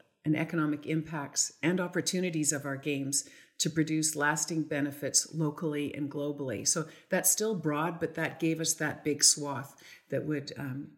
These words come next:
influence what we would be focusing on. An example of where we would apply the environmental ethos to the project, a big area, was the new infrastructure we would build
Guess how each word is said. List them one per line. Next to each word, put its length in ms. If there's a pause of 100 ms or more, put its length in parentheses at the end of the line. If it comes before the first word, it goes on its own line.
(140)
influence 800
what 180
we 120
would 200
be 120
focusing 580
on. 380
An 120
example 800 (640)
of 220
where 180
we 140
would 100
apply 420
the 220
environmental 580
ethos 500
to 120
the 100
project, 600
a 40
big 460
area, 480
was 320 (500)
the 300
new 320
infrastructure 680
we 160
would 200
build 480